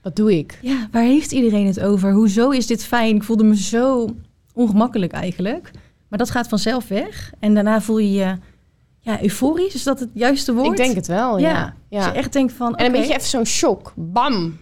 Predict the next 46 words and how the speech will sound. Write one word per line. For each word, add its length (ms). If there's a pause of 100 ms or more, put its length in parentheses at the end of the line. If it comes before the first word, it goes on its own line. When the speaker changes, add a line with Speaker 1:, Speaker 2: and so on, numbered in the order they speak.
Speaker 1:
En 180
wakker 240
Speaker 2:
Precies, 180
Speaker 1:
ben 40
je. 100
Speaker 2:
en 140
wakker, 300
want 140
dat 120
kon 120
normaal 300
wel 140
echt, 400
denk 140
ik, 60
zeker 320
een 180
uur 180
duren. 440
Dus 80
had 120
ik 80
echt 120
een 60
soort 160
van 120
apathisch 460
voor 140
me 60
uit 220
te 80
staren. 400
Totaal 420
geen 180
ochtendmens. 760 (520)
En 120
nu 100
is 100
het 100
echt 200
gewoon, 300
"Goedemorgen, 680 (180)
Speaker 1:
<laughs> 200
Speaker 2:
hier 100
zijn 240
we." 280